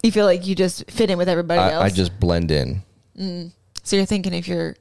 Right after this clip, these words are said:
Speaker 1: if you turn into that silver fox, it's gonna make you stand out, and they're gonna be like, "Oh, hey,
Speaker 2: Right, because if
Speaker 1: who's
Speaker 2: I
Speaker 1: that
Speaker 2: have,
Speaker 1: guy?"
Speaker 2: like, the salt and pepper,
Speaker 1: Mm-hmm.
Speaker 2: but I still look fairly young,
Speaker 1: Yeah.
Speaker 2: I, I think that attracts more women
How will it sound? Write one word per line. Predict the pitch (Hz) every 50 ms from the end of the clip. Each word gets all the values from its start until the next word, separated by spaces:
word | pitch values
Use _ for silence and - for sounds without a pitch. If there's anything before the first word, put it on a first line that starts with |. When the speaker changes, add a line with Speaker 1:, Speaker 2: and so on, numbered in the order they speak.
| -
Speaker 1:
if | - 190 -
you | 180
turn | 180 - 214 220 226
into | 220 214 208 190
that | 180 180 -
silver | - - 196 190 170 165 160
fox, | - 170 160 - - - - -
it's | 190 -
gonna | - 160 151 165
make | 160 170 160 - -
you | - 185
stand | 180 - - - 185 - 160 160
out, | 170 165 156 151
and | - -
they're | 180 190
gonna | 190
be | 185 185
like, | 160 - - - -
"Oh, | -
hey, | 190 175 175 185 190 214 233
Speaker 2:
Right, | 143 135 101 95
because | 92 90 101 92 92
if | 95
Speaker 1:
who's | 82 -
Speaker 2:
I | 90
Speaker 1:
that | 92 95 117
Speaker 2:
have, | 123 131 135 127 127 - -
Speaker 1:
guy?" | 110
Speaker 2:
like, | 101 90 85 80 - - - -
the | - 87
salt | 82 - - 90 85
and | 82 85 -
pepper, | 82 85 85 - 95 92 90 95 104 - _ _ -
Speaker 1:
Mm-hmm. | 202 196 190 190 190 180 180 190 196 196 - _
Speaker 2:
but | - 196
I | 175
still | 82 - - 110 101 95
look | 85 82 85 87 90 92 - - -
fairly | - 92 95 98 92 92
young, | 95 98 98 95 98 101 117 113 - _ _ _ _ _ _ _ _ _ _ _ _ -
Speaker 1:
Yeah. | 196 202 175 170 180 170 _ _ _ _ _ _ _ _ _ _ _ _ _ _ _ _ _ _ _ _ -
Speaker 2:
I, | 95 98 - -
I | 95
think | 98 113 107 92 -
that | 82 80 85
attracts | 78 - - - 78 76 73 - - - - -
more | - - 82 82 78 73
women | 71 78 80 78 71 69 65 67 101